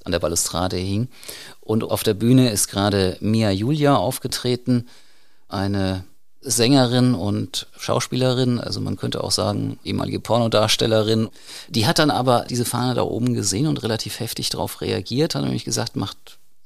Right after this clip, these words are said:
ich glaub, es war wörtlich, „Macht die Scheiße da weg.“ Und hat dann auch gesagt, „Ich mach mit meinem Auftritt nicht weiter, bevor diese Fahne nicht weg ist.“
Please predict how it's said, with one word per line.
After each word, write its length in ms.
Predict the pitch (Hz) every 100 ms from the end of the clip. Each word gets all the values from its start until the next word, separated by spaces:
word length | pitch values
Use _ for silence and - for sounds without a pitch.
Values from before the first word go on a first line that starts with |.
| -
ich 60 | -
glaub, 100 | 113
es 120 | -
war 140 | 120 110
wörtlich, 300 | 113 107 -
„Macht 200 | 113 -
die 60 |
Scheiße 360 | - 131 135 123
da 180 | 113 113
weg.“ 260 | 151 - - - - - - - -
Und 200 | - 113
hat 80 | 113
dann 100 | 151
auch 200 | - 127
gesagt, 420 | 131 120 131 - -
„Ich 320 | 123 - -
mach 220 | 113 -
mit 100 | 131
meinem 220 | 95 101
Auftritt 400 | 62 101 - 117
nicht 180 | 113 -
weiter, 420 | 85 101 127 113
bevor 360 | - 98 - 113
diese 240 | 107 101
Fahne 340 | - 101 107 101
nicht 240 | 82 -
weg 240 | 87 -
ist.“ 340 | - 95 -